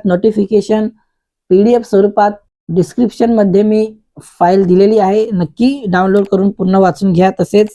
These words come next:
तसेच ऑनलाइन अर्ज करण्यासाठी साईटची लिंक देखील मी डिस्क्रिप्शन बॉक्समध्ये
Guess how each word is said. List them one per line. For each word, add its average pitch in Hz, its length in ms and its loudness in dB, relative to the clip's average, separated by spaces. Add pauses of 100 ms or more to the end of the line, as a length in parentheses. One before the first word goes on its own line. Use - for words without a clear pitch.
(280)
तसेच 220 360 -2
ऑनलाइन 220 360 2
अर्ज 185 260 -2
करण्यासाठी 214 880 0 (100)
साईटची 214 640 0
लिंक 240 200 4
देखील 208 320 0
मी 233 140 0
डिस्क्रिप्शन 214 680 0
बॉक्समध्ये 202 600 0